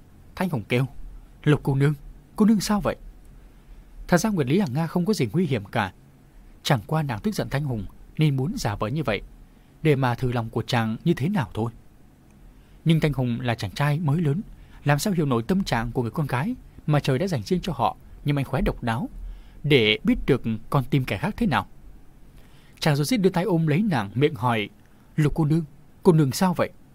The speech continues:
Cử chỉ rối rít của chàng làm cho Nguyệt Lý Hằng Nga thêm phần lý thú. Nàng vẫn nằm im, để mà cho chàng lay gọi bao nhiêu. Tức giận vừa rồi thì như trút sạch hết trong lòng.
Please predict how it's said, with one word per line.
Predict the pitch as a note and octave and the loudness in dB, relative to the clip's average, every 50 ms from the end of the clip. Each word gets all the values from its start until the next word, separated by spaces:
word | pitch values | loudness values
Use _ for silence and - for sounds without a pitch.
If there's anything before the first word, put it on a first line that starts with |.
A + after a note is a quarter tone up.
| - - - - - - - - - - - - - - - - | -20 -20 -20 -20 -20 -20 -20 -20 -20 -20 -20 -20 -20 -16 -2 4
Cử | G3+ E3+ | 4 4
chỉ | - - C#3 | 4 4 0
rối | B2 D3 D#3 | 0 0 0
rít | - C4+ - | -2 -2 0
của | - D#3 | 0 0
chàng | - - C#3 B2 A#2+ | 0 0 -2 -2 0
làm | B2 A#2 A#2 | 0 -2 -2
cho | - F#3 | -2 -2
Nguyệt | F#3 C#3+ A2 | -2 0 0
Lý | A#2+ D#3+ F#3 | 0 -2 -2
Hằng | D3 A2 | -2 -2
Nga | C3 D3+ D#3+ | -2 -2 -2
thêm | - F#3 E3+ C#3+ | 0 -2 -2 -2
phần | - A2+ G2 | -2 -4 -4
lý | G2 G#2 B2+ D#3 | -2 -2 -2 -2
thú. | - C#3+ C3+ D3+ A3 C4+ - - - - - - - - - | -2 -2 -4 -2 -4 -6 -8 -12 -20 -20 -20 -20 -16 -6 -2
Nàng | D3+ D3+ D3 D3 C3+ | 2 2 2 2 2
vẫn | F#3 G#3+ A#3 | 2 2 2
nằm | F3+ - - | 0 0 0
im, | - F3 F3 E3+ D3+ - - _ _ - - | 0 0 0 0 -2 -6 -12 _ _ -6 0
để | - D3+ C#3 | 4 4 4
mà | C#3 C3+ | 4 2
cho | - - D#3+ | -2 -2 -2
chàng | - D3 B2 A#2 | -2 -2 -2 0
lay | D3+ F#3+ F3 | -2 -2 -2
gọi | C#3 A2+ - - | -2 -4 -2 -2
bao | C#3 C#3+ D3 | -4 -2 0
nhiêu. | C#3+ D3 D3+ C#3+ B2+ - - - - - - - - - - - - - - - - - - | 0 2 2 0 0 -4 -8 -18 -20 -16 -14 -14 -14 -14 -14 -20 -20 -20 -20 -20 -20 -6 0
Tức | - A3+ F#3+ | 0 2 2
giận | E3+ D#3 C3 B2 | 2 0 -2 0
vừa | A#2+ B2 A#2 | -2 -2 0
rồi | - A#2+ A2+ A2 | 2 0 0 0
thì | G#2+ - A2+ | 0 -2 -2
như | C3 D3 | -2 -2
trút | - - G#3 - | 0 0 -2 -2
sạch | - A#2+ G#2+ - | -2 -8 -6 -6
hết | E3+ G3 - | -8 -6 -4
trong | F#3 D#3 C3+ | -2 -2 0
lòng. | B2 A2+ G2+ F#2+ | 0 -2 -2 -4